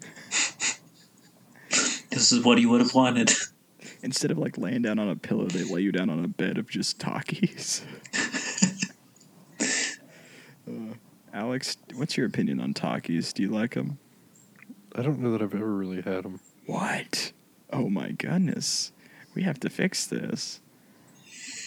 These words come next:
Speaker 1: You need to eat one and then experience the side effects.
Speaker 3: Doesn't sound like something I want to do.
Speaker 2: No, no, it's good. I promise. <laughs>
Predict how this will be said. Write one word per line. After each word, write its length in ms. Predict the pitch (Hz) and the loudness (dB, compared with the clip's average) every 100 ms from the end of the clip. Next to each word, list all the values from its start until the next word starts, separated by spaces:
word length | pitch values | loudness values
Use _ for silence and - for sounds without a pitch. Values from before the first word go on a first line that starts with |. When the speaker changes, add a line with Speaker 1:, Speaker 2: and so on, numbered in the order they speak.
| - - _ _ _ _ _ _ - _ _ _ - - _ | -14 -18 _ _ _ _ _ _ -20 _ _ _ -20 -20 _
Speaker 1:
You 140 | 117 113 | 4 6
need 140 | 113 | 8
to 60 | 226 | 8
eat 240 | 220 247 | 6 8
one 280 | 220 196 190 | 8 6 6
and 100 | 98 | 6
then 200 | 98 98 | 6 6
experience 580 | 190 - - 113 113 107 | 6 4 6 6 6 4
the 60 | - | 4
side 260 | - 120 | 8 8
effects. 600 | 131 - 117 - - - - _ - - - - - - - - - - - - - - - | 6 6 4 4 2 0 -4 _ -20 -4 -4 -4 -8 -14 -14 -16 -20 -18 -10 -10 -12 -16 -8
Speaker 3:
Doesn't 300 | 131 - 131 | -6 -4 -4
sound 220 | - 117 | 0 2
like 120 | 104 | 0
something 320 | - 101 87 | 0 -2 -2
I 40 | 87 | -4
want 340 | 95 101 117 | -2 -4 -6
to 100 | - | -10
do. 220 | - - - - - - | -10 -10 -12 -14 -10 -2
Speaker 2:
No, 220 | 101 90 | 0 2
no, 280 | 76 76 69 | 0 -2 -2
it's 240 | - - | -2 -2
good. 300 | - 135 104 | 0 2 0
I 80 | 80 | -2
promise. 720 | - 113 107 92 - - | 0 2 2 2 2 2
<laughs> 60 | - | 0